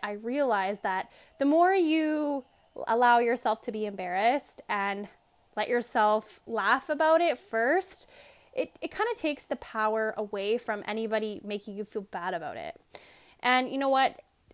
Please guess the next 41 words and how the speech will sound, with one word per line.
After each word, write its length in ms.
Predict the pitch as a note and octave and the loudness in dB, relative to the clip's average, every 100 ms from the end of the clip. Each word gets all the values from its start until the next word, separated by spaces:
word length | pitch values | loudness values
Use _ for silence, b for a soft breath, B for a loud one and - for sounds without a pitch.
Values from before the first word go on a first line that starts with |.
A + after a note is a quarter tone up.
| _ - | _ -10
To 580 | - D4+ D4+ D#4+ F4+ F#4 _ _ _ - | -4 -2 0 0 -2 -6 _ _ _ -10
my 380 | A3+ A3+ A3 A3 | -4 0 0 -2
surprise, 1080 | - G#3+ - D4+ F4 A#3 G3 G3+ G#3+ C4+ - - | -6 -10 -4 0 4 4 4 2 0 -2 -6 -12
people 340 | - B3 E4 | -8 -4 0
laughed, 640 | E4+ G3 G#3+ A4 - - - _ - | 4 6 6 4 0 -16 -20 _ -8
which 180 | C4 | -6
is 100 | C#4+ | -4
great, 380 | A#3+ C#4 A3 A3+ | 0 2 4 2
which 140 | C#4 C4+ | -2 -4
is 100 | B3 | 0
what 140 | B3 | 2
I 80 | A#3 | 2
wanted. 540 | A3 G#3+ F#3+ F#3 C#4+ - B B B | 0 -4 -2 -4 -4 -8 B B B
But 100 | D#4 | 2
also 280 | C#4+ G4 B4 G4+ | 4 4 4 4
a 20 | |
lot 140 | D4+ | 4
of 160 | E4+ - | 4 2
people 280 | E4 E4 D#4 | 0 0 0
were 100 | E4 | 0
like, 160 | D#4+ | 2
"Oh, 120 | - E4+ | 6 6
I 100 | D#4+ | 6
hope 260 | C#4+ D4 | 2 0
you're 160 | D4+ C#4 | -2 -2
okay." 440 | C#4 - D#4+ G#3 - | -4 0 2 2 -2
And 180 | A#3 C4 | -2 -2
nobody, 500 | C#4+ D#4 E4+ E4 - - | 0 0 0 -2 -6 -14
not 320 | B3+ B3+ D4+ D4 | -8 -6 -6 -8
a 60 | |
single 320 | - C4+ C#4+ | -10 -6 -6
person 580 | C4 A3 A3 C#4 D4+ F4+ - b b b - | -6 -8 -8 -6 -4 -6 -8 b b b -8
has 300 | A#3+ A3+ - | -6 -6 -8
once 440 | G#3+ A3 A#3 - | -6 -4 -4 -10
come 240 | - G#3+ G#3+ | -8 -10 -8
to 140 | B3 | -8
me 120 | B3 | -8
and 80 | A3+ | -6
been 140 | G#3 | -8
like, 160 | G3+ F#3 | -10 -8
"Wow, 480 | F#3+ F3+ F3 E3 | -6 -4 -6 -8